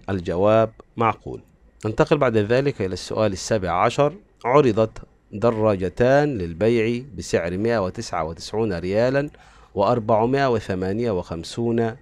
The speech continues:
ريالا، فكم ريال ثمن الدراجتين معا؟ نقوم بعملية الجمع،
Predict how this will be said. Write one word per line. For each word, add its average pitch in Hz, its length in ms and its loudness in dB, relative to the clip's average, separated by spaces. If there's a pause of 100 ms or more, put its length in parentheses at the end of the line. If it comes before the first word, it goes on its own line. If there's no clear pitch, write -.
ريالا، 92 440 0 (600)
فكم 151 360 2
ريال 123 380 4
ثمن 113 300 -2
الدراجتين 90 960 -4
معا؟ 73 200 -8
نقوم 90 500 -4
بعملية 82 580 -4 (200)
الجمع، 123 580 -2